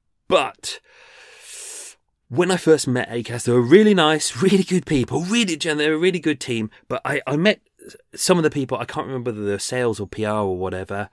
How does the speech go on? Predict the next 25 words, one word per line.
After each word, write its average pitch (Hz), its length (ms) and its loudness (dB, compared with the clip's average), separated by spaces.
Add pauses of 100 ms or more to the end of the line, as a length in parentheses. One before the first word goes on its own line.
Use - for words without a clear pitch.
(100)
but 131 100 -14
they 131 60 -12
said, 151 180 -10
"Yeah, 175 140 -8
yeah, 180 240 -6
we 156 160 -4
really 170 280 0
love 165 220 0
your 147 120 2
podcast, 151 420 -4
da, 143 140 -4
da, 143 140 0
da." 147 140 0
And 139 80 -6
I 151 40 -4
was 147 80 -6
like, - 100 -2
"Oh, 392 220 0
that's - 160 -6
really 202 200 0
nice." 220 360 -2 (340)
And 143 100 -2
the 151 60 6
<laughs> 156 120 2
more, - 260 -6